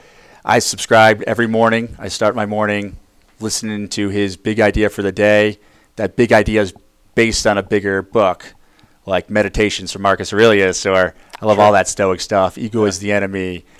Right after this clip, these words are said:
Speaker 1: Obstacle is the way, The Daily Stoic. So all that stuff I, I try to read daily. Um, another one he recommends, and I think he's the most, you know, one day big ideas, is called, uh, The Tools by Barry Michaels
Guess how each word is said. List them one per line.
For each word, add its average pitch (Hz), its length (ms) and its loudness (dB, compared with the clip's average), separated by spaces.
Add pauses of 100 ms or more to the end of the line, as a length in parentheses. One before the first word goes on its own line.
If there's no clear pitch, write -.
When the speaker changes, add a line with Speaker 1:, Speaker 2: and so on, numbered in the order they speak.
(140)
Speaker 1:
Obstacle 101 520 -6
is 90 120 -8
the 95 80 -6
way, 92 480 2 (380)
The 107 100 -10
Daily 104 260 2
Stoic. 95 460 0
So 101 160 -2
all 110 200 6
that 113 180 4
stuff - 280 0
I, 98 200 -2
I 98 40 -4
try 101 160 -2
to 98 80 -8
read 95 200 -8
daily. 95 500 0 (440)
Um, 95 280 0
another 120 260 4
one 113 260 4
he 101 160 -10
recommends, 98 840 -2
and 104 440 -12 (200)
I 101 80 -4
think 101 140 -6
he's 101 140 -8
the 98 140 -10
most, 101 480 -4 (720)
you 98 100 -12
know, 95 100 -2
one 110 360 2
day 104 320 6
big 104 240 -2
ideas, 104 380 2
is 90 120 -12
called, 95 320 -4
uh, 87 340 2 (540)
The 107 80 -8
Tools 120 480 -4
by 98 320 2
Barry 117 460 2
Michaels 110 720 -4